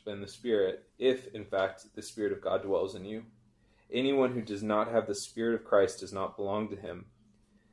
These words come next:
But if Christ is in you, although the body is dead because of sin, the Spirit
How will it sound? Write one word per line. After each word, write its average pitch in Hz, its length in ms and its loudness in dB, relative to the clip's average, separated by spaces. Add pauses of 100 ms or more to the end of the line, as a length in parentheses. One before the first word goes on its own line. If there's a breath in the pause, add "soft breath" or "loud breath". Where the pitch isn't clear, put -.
(140)
But 107 100 0
if - 120 2
Christ 113 440 4
is 135 120 -2
in 156 160 0
you, 110 260 -2 (240)
although 107 300 8
the 104 100 2
body 101 400 6
is 101 140 -4
dead 104 340 2
because 95 240 -10
of - 100 -12
sin, 117 540 0
the 104 80 -8
Spirit 120 600 2